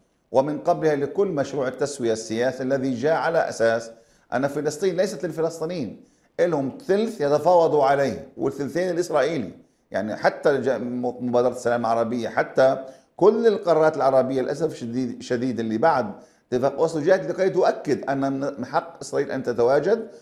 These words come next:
ولها الحق في ثمانية وسبعين في المية من أرض فلسطين، وأنه يمكن أن نتفاوض على إقامة دولة فلسطين في اثنين وعشرين في المية أرض فلسطين.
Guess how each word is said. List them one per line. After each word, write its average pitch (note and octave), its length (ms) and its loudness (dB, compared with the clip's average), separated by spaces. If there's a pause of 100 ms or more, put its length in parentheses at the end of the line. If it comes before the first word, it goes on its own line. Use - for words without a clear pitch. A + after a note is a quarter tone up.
(180)
ولها D#3 320 4
الحق - 360 -4
في D#3 140 -4
ثمانية D#3+ 300 -2
وسبعين D3 440 -4
في D3 120 -6
المية D3+ 200 -4
من D3 60 -4
أرض D#3 140 0
فلسطين، C#3+ 580 -4 (320)
وأنه F3+ 580 2
يمكن A3+ 360 0
أن F3 100 -6
نتفاوض F3 520 6
على E3+ 160 4
إقامة F3 300 0
دولة E3+ 260 6
فلسطين D3+ 360 -2
في B2 60 -12
اثنين C#3 160 -8
وعشرين C3 300 -2
في B2+ 100 -6
المية B2+ 180 0
أرض G#2 80 0
فلسطين. F#2+ 440 -6